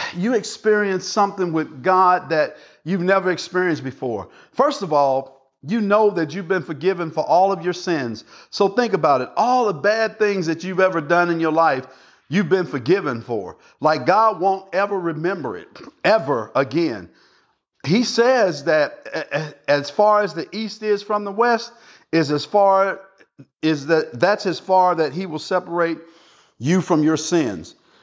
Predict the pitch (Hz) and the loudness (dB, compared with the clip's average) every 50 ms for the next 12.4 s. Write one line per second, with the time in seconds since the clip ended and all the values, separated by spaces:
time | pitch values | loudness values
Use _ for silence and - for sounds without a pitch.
0 | _ _ _ _ - 127 151 156 143 127 113 92 - - - - _ _ _ _ | _ _ _ _ -2 0 2 4 4 2 0 -2 -6 -12 -18 -20 _ _ _ _
1 | _ - 143 220 254 254 - - 202 226 220 196 175 165 143 131 - - 135 - | _ 0 2 2 2 2 0 -2 0 2 2 2 2 0 -2 -4 -8 -12 -12 -4
2 | 135 151 156 160 156 151 - - - - - - _ _ _ _ _ - 131 170 | 0 2 2 2 2 0 -4 -10 -16 -20 -20 -20 _ _ _ _ _ -2 0 2
3 | 202 202 180 170 185 185 185 170 147 151 156 151 151 143 143 147 127 117 160 165 | 2 2 2 2 4 4 4 2 2 2 2 2 2 0 -2 -4 -2 0 0 0
4 | 147 - - 143 131 95 - - - 123 - - 156 156 - - - 135 127 131 | 0 -2 -6 -6 -8 -8 -8 -10 -10 -10 -6 -4 -4 -4 -4 -4 -4 -2 0 2
5 | 151 143 - 165 - - - - - - - _ 151 143 - 180 170 147 - 131 | 4 4 2 2 -2 -6 -12 -16 -20 -20 -6 _ -2 2 2 2 2 2 0 -4
6 | - - - 202 226 233 233 - - 180 160 156 - 180 175 175 170 165 147 147 | -6 -4 -2 -2 0 -2 -2 -2 0 0 0 2 0 0 0 2 0 0 0 0
7 | 151 143 156 147 143 - 147 165 180 190 175 - - 143 139 139 131 131 156 185 | 0 2 2 2 2 2 0 0 0 -2 -4 -2 0 0 2 2 2 2 2 2
8 | 196 202 196 - - 139 131 - 165 165 156 156 147 143 139 135 143 139 139 160 | 2 2 0 -4 -6 -8 -6 -2 0 0 2 0 0 -2 -2 0 0 0 0 0
9 | 208 220 196 185 - - - - - _ _ _ _ _ _ - 151 151 147 156 | -2 -2 -2 -2 -4 -10 -14 -20 -20 _ _ _ _ _ _ 0 0 2 2 4
10 | 175 180 170 127 117 123 120 127 160 185 220 254 220 143 - - - _ _ _ | 4 2 2 2 2 2 2 2 2 2 0 -2 -2 -4 -8 -12 -20 _ _ _
11 | _ _ _ _ _ _ _ _ _ _ _ _ _ _ _ _ - _ - - | _ _ _ _ _ _ _ _ _ _ _ _ _ _ _ _ -20 _ -4 0
12 | - 208 196 147 107 - - - | 2 2 2 2 0 -4 -8 -14